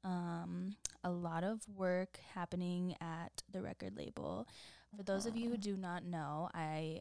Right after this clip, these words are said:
Speaker 1: um, I basically am in charge of creative at a reggae,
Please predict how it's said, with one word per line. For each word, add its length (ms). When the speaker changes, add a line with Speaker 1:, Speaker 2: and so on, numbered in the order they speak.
Speaker 1:
um, 460
I 380
basically 960
am 200
in 100
charge 340
of 200
creative 840
at 320
a 400
reggae, 720